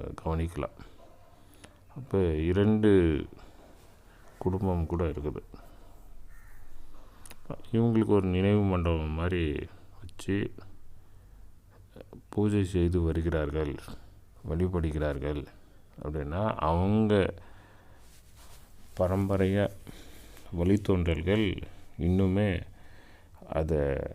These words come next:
வழிபட்டுட்டு வராங்க என்பது ஒரு கண்கூடு. ஒரு வரலாற்று சின்னமாக இருக்கும்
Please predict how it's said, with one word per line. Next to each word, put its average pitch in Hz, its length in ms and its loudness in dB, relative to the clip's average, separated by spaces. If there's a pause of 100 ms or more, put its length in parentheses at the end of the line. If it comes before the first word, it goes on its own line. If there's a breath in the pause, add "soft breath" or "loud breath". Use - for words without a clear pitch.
(420 soft breath)
வழிபட்டுட்டு 85 560 0
வராங்க 80 440 0
என்பது 73 420 -2 (680)
ஒரு 73 200 -2
கண்கூடு. 76 520 -4 (3750 loud breath)
ஒரு 104 220 6 (160)
வரலாற்று 95 580 4
சின்னமாக 92 640 2
இருக்கும் 82 480 0